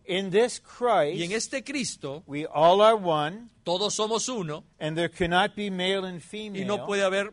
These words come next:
Speaker 2: varón ni mujer.
Speaker 1: Nevertheless,
Speaker 2: Sin embargo,
Speaker 1: We are wearing Christ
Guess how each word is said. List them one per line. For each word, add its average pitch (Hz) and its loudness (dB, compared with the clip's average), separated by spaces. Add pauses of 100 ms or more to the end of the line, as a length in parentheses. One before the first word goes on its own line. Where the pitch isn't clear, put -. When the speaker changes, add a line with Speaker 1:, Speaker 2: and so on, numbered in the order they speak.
Speaker 2:
varón 175 -2
ni 185 -10
mujer. 185 -4 (300)
Speaker 1:
Nevertheless, 165 -2
Speaker 2:
Sin - -8
embargo, 120 -8 (380)
Speaker 1:
We 147 -4
are 147 4
wearing 175 0
Christ 135 -4